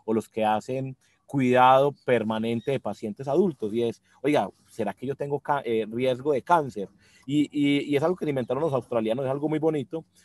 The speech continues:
donde las personas, dependiendo de ciertos hábitos de vida, eh, intentan, eh, eh, intentan como más o menos establecer cuál es mi riesgo de cáncer. Y se hace un cálculo, ¿cierto? Este es un cálculo que hice,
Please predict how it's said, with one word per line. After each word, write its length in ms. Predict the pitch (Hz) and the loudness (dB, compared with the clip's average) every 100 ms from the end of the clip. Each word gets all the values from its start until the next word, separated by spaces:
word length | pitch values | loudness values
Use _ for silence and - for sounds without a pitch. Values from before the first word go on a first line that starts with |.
| _ | _
donde 280 | 127 127 123 | -2 2 4
las 140 | 117 | 4
personas, 600 | - 113 120 123 147 165 _ _ _ _ | 2 -2 0 0 0 -4 _ _ _ _
dependiendo 720 | 131 120 131 127 120 143 147 | -4 -2 -2 -2 -2 -2 -2
de 80 | 175 | -2
ciertos 480 | - 143 - 165 - - | -2 -2 -2 -10 -8 2
hábitos 520 | 156 156 170 147 117 | 2 2 -2 -4 0
de 140 | 117 | 0
vida, 440 | 113 117 123 147 156 - - - - | 2 2 2 0 -4 -20 -20 -20 -2
eh, 600 | 117 113 110 107 101 101 - _ _ - | 2 2 2 0 -2 -6 -10 _ _ -10
intentan, 760 | 110 - 120 110 - 143 147 - | -4 0 0 0 0 0 -2 -6
eh, 360 | 110 101 92 92 | -4 -4 -6 -6
eh, 540 | 101 98 95 95 95 95 101 | -6 -4 -4 -6 -8 -8 -8
intentan 360 | - 110 135 | -4 -4 -4
como 180 | 139 127 | -2 0
más 140 | 113 | 2
o 60 | 113 | 0
menos 160 | 139 147 | 0 -2
establecer 520 | - 117 107 113 110 | -2 -4 -4 -4 -4
cuál 180 | 147 143 | -2 0
es 80 | 147 | -2
mi 100 | 147 | -2
riesgo 400 | 143 151 135 147 | -2 -2 0 -2
de 80 | |
cáncer. 360 | 120 196 131 98 _ _ _ | 0 -2 -4 -12 _ _ _
Y 100 | 123 | -6
se 100 | 123 | -2
hace 160 | 123 160 | 0 0
un 60 | |
cálculo, 520 | 180 185 127 214 233 226 _ | 4 4 4 0 -2 -4 _
¿cierto? 280 | 180 160 | -6 -4
Este 100 | 117 | -6
es 60 | 143 | -6
un 60 | 156 | -2
cálculo 340 | 156 143 156 | -2 0 -4
que 160 | - 123 | -2 -4
hice, 640 | 120 107 143 151 147 143 | -4 -2 0 0 0 -4